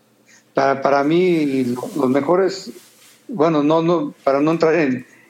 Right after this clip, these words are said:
en, en alguna controversia, eh, son pocos los atletas que desarrollan una maestría deportiva donde dominan todos los aspectos de la competencia.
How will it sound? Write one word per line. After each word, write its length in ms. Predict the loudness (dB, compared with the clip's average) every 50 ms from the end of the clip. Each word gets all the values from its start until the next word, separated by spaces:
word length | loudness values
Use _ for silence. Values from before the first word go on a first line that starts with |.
| _ _ -4
en, 260 | -2 -2 0 0 -2 -4 -4 -4 -4
en 200 | -4 -4 -4 -4
alguna 580 | -4 -2 0 0 0 0 0 0 -2 -2 -4 -6 -10 -14 _ _ _ _ _ _ _ _ _ _ _ _ -10 -4
controversia, 880 | -2 -2 0 0 0 2 2 2 0 0 0 0 0 0 -2 -4 -12 -16 _ _ _ _ _ _ _ _ _ _ _ _ -12 -12 -6 -2
eh, 240 | -2 0 0 0 0
son 240 | 0 0 0 2
pocos 260 | 2 0 0 2 2 0
los 140 | 2 2
atletas 680 | 0 0 0 -2 -2 0 0 0 0 0 -2 -8 -14 -18 -20 -20 -20 -20 _ _ _ -20 -20 -20 -20 -20 -10 -4
que 100 | -2 -2
desarrollan 920 | -2 -2 -2 -2 -2 -2 0 0 0 0 0 -2 -2 -2 -2 -4 -4 -6 -8 -12 -16 -20 -20 _ _ -2
una 140 | 0 0 2
maestría 380 | 2 0 -2 0 0 2 2 2
deportiva 540 | 2 0 0 0 0 0 0 0 2 2 2
donde 360 | 0 -2 -2 0 0 0 0
dominan 520 | 0 0 2 2 2 2 2 0 0 0
todos 180 | 0 0 2 2
los 140 | 0 -2 -4
aspectos 600 | -4 -2 -2 -2 -2 -2 -2 -2 -2 -4 -10 _ _ _ _ _ _ _ _ _ _ -6
de 80 | -2 -2
la 160 | 0 0 0
competencia. 760 | 0 -2 0 -2 -2 0 0 0 0 -2 -2 -4 -4 -4 -6